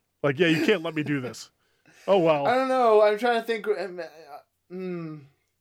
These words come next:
Speaker 2: well, you'd have to be in some sort of bubble so no one can come save you. I mean, how, if we,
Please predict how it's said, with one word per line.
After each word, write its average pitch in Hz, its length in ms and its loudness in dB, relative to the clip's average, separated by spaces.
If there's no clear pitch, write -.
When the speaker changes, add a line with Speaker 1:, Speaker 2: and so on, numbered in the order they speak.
Speaker 2:
well, 160 100 -12
you'd 190 200 2
have 233 160 2
to 262 100 -6
be 220 120 -2
in 208 100 0
some 214 180 -2
sort 208 180 4
of 147 120 -4
bubble 143 280 2
so 156 120 -8
no 156 120 -2
one 156 120 -4
can 151 140 -14
come 143 140 -8
save 131 220 -4
you. 147 80 -6
I 180 80 0
mean, 208 220 2
how, 233 400 2
if 196 120 2
we, 220 240 -2